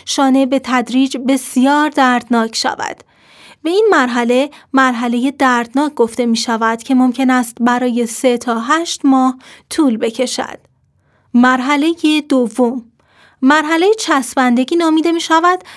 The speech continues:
و ممکن است در این مرحله درد زیادی نداشته باشید. با این وجود، خشکی و سفتی مفصل پیوسته بیشتر می‌شود. این مرحله معمولاً حدود چهار تا دوازده ماه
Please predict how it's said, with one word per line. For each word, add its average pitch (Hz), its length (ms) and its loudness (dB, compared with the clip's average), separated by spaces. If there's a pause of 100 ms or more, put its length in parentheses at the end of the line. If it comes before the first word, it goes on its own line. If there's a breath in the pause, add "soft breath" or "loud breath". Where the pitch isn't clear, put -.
(160 loud breath)
و 311 120 2
ممکن 311 380 0
است 302 220 -2
در 262 160 2
این 269 180 2
مرحله 233 500 0
درد 233 360 0
زیادی 233 420 -2
نداشته 262 580 0
باشید. - 520 -10 (420 soft breath)
با 247 100 0
این 240 200 2
وجود، 277 420 0 (260 loud breath)
خشکی 311 500 -2
و 294 120 0
سفتی 247 520 -2
مفصل 233 520 -2 (280 loud breath)
پیوسته 269 680 0
بیشتر 262 580 -2
می‌شود. - 680 -8 (440 soft breath)
این 466 220 0
مرحله 254 600 2
معمولاً 247 680 0
حدود 233 300 -2
چهار 277 500 -4
تا 294 200 -2
دوازده 240 640 -2
ماه 226 360 -2